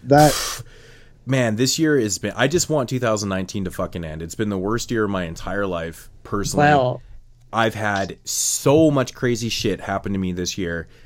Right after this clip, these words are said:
Speaker 2: and the summer was crazy busy. I'm just, I'm just glad that it's, the year's moving on and we're into October, which is, it's just a fun month. It's a good way to get my mentality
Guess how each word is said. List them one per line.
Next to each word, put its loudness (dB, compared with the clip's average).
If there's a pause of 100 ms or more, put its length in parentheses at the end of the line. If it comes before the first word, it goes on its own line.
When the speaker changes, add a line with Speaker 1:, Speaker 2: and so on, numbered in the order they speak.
(400)
Speaker 2:
and -4
the -4
summer 4
was 0
crazy 0
busy. -4
I'm 2
just, 0
I'm 0
just 0
glad 2
that 2
it's, -8
the 0
year's 2
moving 0
on 0
and 0
we're 2
into 2
October, -2
which 0
is, -2 (420)
it's 2
just 4
a 6
fun 4
month. 0
It's -8
a -8
good 0
way 2
to 0
get -4
my -4
mentality -6